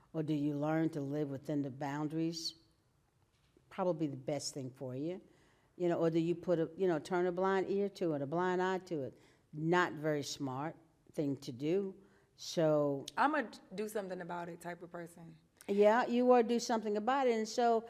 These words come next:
Speaker 1: I've always been a
Speaker 2: And
Speaker 1: do
Speaker 2: doing s-
Speaker 1: something about it type of person,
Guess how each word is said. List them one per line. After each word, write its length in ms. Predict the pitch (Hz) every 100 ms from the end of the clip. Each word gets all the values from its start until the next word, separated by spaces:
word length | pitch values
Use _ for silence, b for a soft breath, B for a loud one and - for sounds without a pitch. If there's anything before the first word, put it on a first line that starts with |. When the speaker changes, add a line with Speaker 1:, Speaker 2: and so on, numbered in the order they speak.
| B B _ _
Speaker 1:
I've 340 | 185 226 277 247
always 400 | 226 208 180 170
been 360 | 160 175 160 -
a 40 |
Speaker 2:
And 180 | - 254
Speaker 1:
do 80 | 190
Speaker 2:
doing 100 | 196
s- 60 |
Speaker 1:
something 360 | 226 214 226 196
about 420 | 185 175 175 170
it 180 | 160 -
type 260 | 196 175
of 120 | 165 147
person, 420 | 233 220 220 175